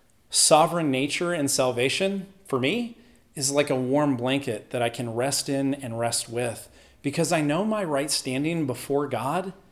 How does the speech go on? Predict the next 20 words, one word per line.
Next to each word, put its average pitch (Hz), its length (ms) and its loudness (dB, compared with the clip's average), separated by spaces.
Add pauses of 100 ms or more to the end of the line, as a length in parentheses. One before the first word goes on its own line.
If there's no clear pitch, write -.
(340)
was 147 200 2
not 151 220 2
my 131 240 0
idea. 117 460 -4 (1120)
It 135 80 -6
was 135 200 0
his. 120 380 -2 (640)
And 131 100 0
because 147 300 0
of 127 120 -4
that, 135 300 -4 (460)
I 143 80 0
get 156 220 0
to - 80 -6
give 131 340 0 (160)
him 175 340 0
praise 95 560 -10 (420)
rather 117 260 -2
than 110 160 -6
myself. - 560 -10